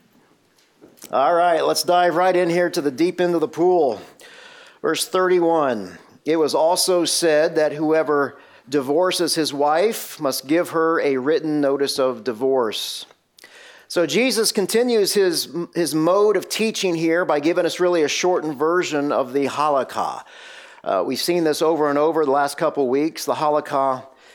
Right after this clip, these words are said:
is all, all the oral traditions that the Jews placed above the authority of Scripture. It really was a false system of religion that was attainable. Uh, it really focused on a works-based religion.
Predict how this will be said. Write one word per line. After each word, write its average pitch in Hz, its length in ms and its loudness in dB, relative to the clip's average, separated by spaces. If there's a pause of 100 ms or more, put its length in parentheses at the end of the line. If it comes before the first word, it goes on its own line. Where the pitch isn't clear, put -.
is 127 180 -2
all, 135 200 2
all 160 300 2
the 185 200 0
oral 190 420 2
traditions 160 840 0
that 139 160 -2
the 147 80 -10
Jews 147 340 -2
placed 139 580 -2
above 139 300 0
the 147 120 2
authority 170 640 0
of 131 120 -2
Scripture. - 680 -6 (800)
It 147 180 0
really 165 260 0
was 151 140 2
a 123 80 0
false 156 420 -2
system 151 460 -2
of 120 120 -2
religion 120 680 -4 (400)
that 139 260 0
was 165 500 2
attainable. 151 800 -2 (960)
Uh, 107 240 -8
it 123 80 -4
really 143 220 0
focused 156 480 -2
on 143 120 0
a 123 60 0
works-based 135 680 -2
religion. 175 460 -4